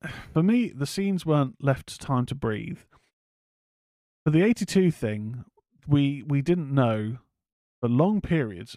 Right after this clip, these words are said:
who was infected and who wasn't. We'd have ideas, there'd be red herrings, but generally it was, you were made to feel uneasy. You were made to feel the paranoia that the characters had, 'cause you didn't know who was,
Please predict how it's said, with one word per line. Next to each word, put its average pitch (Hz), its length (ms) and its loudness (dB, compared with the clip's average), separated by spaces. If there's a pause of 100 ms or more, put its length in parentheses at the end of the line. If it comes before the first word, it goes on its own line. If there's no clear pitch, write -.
(140)
who 131 160 4
was 127 140 0
infected 120 440 -8
and 113 120 -10
who 117 200 0
wasn't. 110 520 -6 (480)
We'd 127 100 -4
have 123 160 -2
ideas, 156 560 2
there'd 117 140 -2
be 107 80 -6
red 113 180 0
herrings, 135 500 2
but 123 180 -8
generally 120 600 2
it 110 120 -8
was, 113 340 -4 (640)
you 139 100 6
were 135 80 6
made 147 360 4
to 151 60 -4
feel 135 300 4
uneasy. 120 580 2
You 113 220 0
were 117 80 2
made 143 320 4
to 139 80 -6
feel 117 720 -2
the - 60 -10
paranoia 123 600 2
that 123 140 -8
the - 40 -12
characters 196 460 0
had, - 180 -10
'cause 120 140 -8
you 180 140 0
didn't 143 200 0
know 95 200 -4
who 113 240 0
was, 113 320 -6